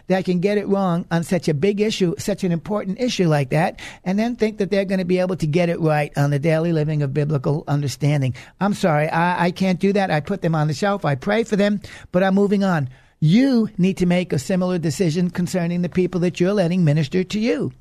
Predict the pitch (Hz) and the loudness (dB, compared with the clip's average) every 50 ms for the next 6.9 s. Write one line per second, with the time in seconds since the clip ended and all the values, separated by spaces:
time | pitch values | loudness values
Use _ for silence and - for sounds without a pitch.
0 | - - - - _ _ - 180 151 190 202 190 196 196 196 196 208 208 - - | -20 -20 -20 -20 _ _ -4 -4 -2 -2 -2 0 0 0 2 2 0 0 -2 -2
1 | 226 240 254 220 175 - - - 165 165 170 190 214 214 - - 233 214 - 220 | -2 0 0 -2 -4 -6 -4 -4 -2 -2 0 -2 -4 -4 -4 -8 -8 -6 -4 -4
2 | 214 208 214 220 208 214 208 - - - 240 262 240 165 - - - - - - | -2 0 0 0 -2 -2 -4 -4 -4 -4 -2 -2 -2 -2 -4 -8 -14 -16 -20 -8
3 | _ 165 175 190 202 208 202 - - 233 226 240 240 240 220 202 175 165 170 190 | _ -2 0 0 0 -2 -2 -2 -2 0 0 2 2 2 2 2 2 2 0 0
4 | 208 220 240 208 190 202 214 233 262 254 - 254 202 208 196 180 175 139 170 160 | -2 -2 -2 -2 0 2 0 0 0 -2 -2 0 2 2 2 2 0 0 0 -2
5 | 147 - - 175 175 180 226 233 240 240 226 233 233 254 240 226 165 131 - - | -2 -2 -2 -2 0 0 0 0 0 0 0 0 -2 0 -2 -2 -2 -4 -6 -14
6 | - - - - 139 165 185 202 214 247 247 196 214 196 190 196 196 190 | -20 -18 -6 -2 0 0 0 0 0 0 0 0 0 0 2 0 -2 -4